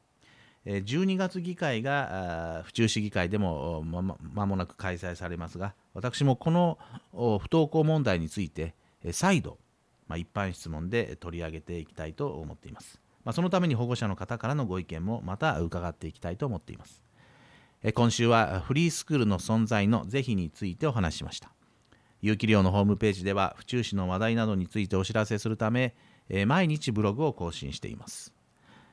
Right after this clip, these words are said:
えー、ひらがなで有機寮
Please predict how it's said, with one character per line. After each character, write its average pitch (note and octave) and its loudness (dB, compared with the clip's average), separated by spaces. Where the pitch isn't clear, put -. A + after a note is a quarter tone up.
え - -8
ー、 - -6
ひ - -4
ら G3 4
が G3+ 4
な G#2+ 4
で G#2 2
有 B2+ 2
機 A2+ 2
寮 A#2 4